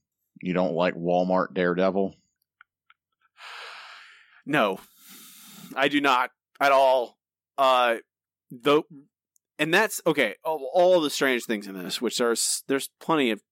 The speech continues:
Speaker 2: to, to talk about, but what is going on with those alien blood-sucking things?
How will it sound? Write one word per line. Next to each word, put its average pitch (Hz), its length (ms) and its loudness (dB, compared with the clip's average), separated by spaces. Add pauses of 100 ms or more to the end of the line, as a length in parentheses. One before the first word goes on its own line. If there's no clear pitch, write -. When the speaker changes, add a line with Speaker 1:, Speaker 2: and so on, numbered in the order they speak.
Speaker 2:
to, 143 220 -4
to - 180 -12
talk 214 280 -4
about, - 260 -6 (120)
but 127 240 0 (420)
what 214 320 0 (460)
is 214 340 0 (360)
going 269 400 4
on 110 480 0 (460)
with 254 360 0 (160)
those 277 300 0 (280)
alien 285 500 0
blood-sucking 226 840 0
things? 104 560 -2